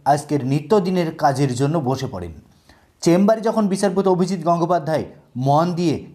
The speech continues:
বিভিন্ন কাগজ এবং বিভিন্ন মামলা সংক্রান্ত কাগজ খুঁটিয়ে দেখছিলেন, তখনই হঠাৎ করে অভিজিৎ গঙ্গোপাধ্যায় স্যারের চেম্বারে ঢুকে যান কুণাল ঘোষ। কুণাল ঘোষ এবং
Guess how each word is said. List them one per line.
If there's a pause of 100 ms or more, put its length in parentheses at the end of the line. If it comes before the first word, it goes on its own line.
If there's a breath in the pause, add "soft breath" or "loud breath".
বিভিন্ন
কাগজ
এবং
বিভিন্ন (460 loud breath)
মামলা
সংক্রান্ত
কাগজ (140)
খুঁটিয়ে
দেখছিলেন, (380 loud breath)
তখনই (200)
হঠাৎ
করে (280)
অভিজিৎ
গঙ্গোপাধ্যায়
স্যারের
চেম্বারে
ঢুকে
যান (220)
কুণাল
ঘোষ। (1800 soft breath)
কুণাল
ঘোষ
এবং